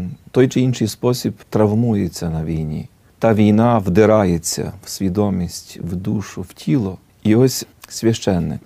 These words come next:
Тут показується священник як душпастир, як лікар, лікар душі. Бо душпастир — це є той, кому Господь Бог дав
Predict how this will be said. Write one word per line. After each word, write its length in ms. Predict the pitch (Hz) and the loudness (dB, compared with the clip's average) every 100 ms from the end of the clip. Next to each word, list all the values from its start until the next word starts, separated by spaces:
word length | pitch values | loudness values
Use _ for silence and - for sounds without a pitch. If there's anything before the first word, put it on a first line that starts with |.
| _ | _
Тут 160 | - 156 | -4 -2
показується 840 | 117 117 135 143 123 113 110 107 | -2 2 0 2 2 0 0 -6
священник 720 | - 101 98 127 127 120 - | -4 -4 -2 -2 0 -4 0
як 280 | 113 117 - | 2 2 -4
душпастир, 920 | 92 87 107 - - 101 95 - - - _ _ _ | -8 -2 -2 -4 -8 -6 -6 -14 -20 -20 _ _ _
як 300 | 120 117 117 | 0 0 0
лікар, 540 | 110 110 120 - 90 - - _ | 2 4 4 2 -4 -4 -14 _
лікар 340 | 127 131 120 110 | -4 2 2 2
душі. 420 | 107 - 107 80 - | -2 -4 -6 -8 -8
Бо 160 | 107 127 | -2 -2
душпастир — 800 | 104 143 - - 170 220 - 117 | 4 4 4 0 0 -2 0 0
це 160 | 110 117 | 2 4
є 100 | 113 | 4
той, 300 | 117 165 185 | 4 0 0
кому 280 | - 127 127 | -4 -4 -2
Господь 360 | 123 - 135 | -4 -2 -2
Бог 440 | 117 123 139 139 - | 0 4 2 2 -2
дав 440 | 95 117 139 165 | 2 4 4 2